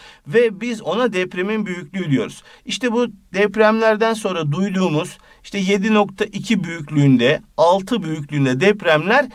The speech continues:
Richter ölçeğine göre ifade ediliyor. Şimdi depremin nokta nokta ve depremin nokta nokta aynı şeyi ifade etmez. Şimdi bakın burası çok önemli.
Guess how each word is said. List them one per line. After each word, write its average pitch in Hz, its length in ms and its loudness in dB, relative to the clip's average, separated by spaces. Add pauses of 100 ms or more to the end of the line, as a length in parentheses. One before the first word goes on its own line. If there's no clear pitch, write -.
(120)
Richter 160 400 0
ölçeğine 139 480 0
göre 180 220 0
ifade 156 440 2
ediliyor. 147 400 2 (600)
Şimdi 269 440 0
depremin 262 800 2 (600)
nokta 226 380 0
nokta 247 360 2
ve 190 140 0
depremin 233 480 2
nokta 226 300 2
nokta 233 300 2
aynı 240 200 2
şeyi 233 220 -2
ifade 208 380 4
etmez. 202 380 0
Şimdi 262 280 -2
bakın 226 320 0
burası 240 280 -2
çok 240 240 -2
önemli. 185 560 0